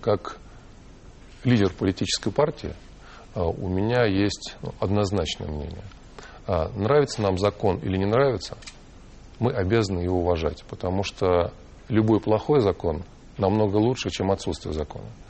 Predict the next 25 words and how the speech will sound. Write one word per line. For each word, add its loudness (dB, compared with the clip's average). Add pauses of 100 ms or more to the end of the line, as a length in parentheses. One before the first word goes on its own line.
(420)
Поэтому, 2
если 2
приговор 2
вступил -4
в -6
силу, 0 (300)
это, -2
как -4
бы, -2 (120)
что -10
называется, 0
исторический -4
факт. -12 (600)
Но 2
в 4
рамках 0
даже 4
этого, 2
пусть -2
несправедливого 2
закона, -4 (560)
как -2
многие 2
считают, -2 (100)
или 0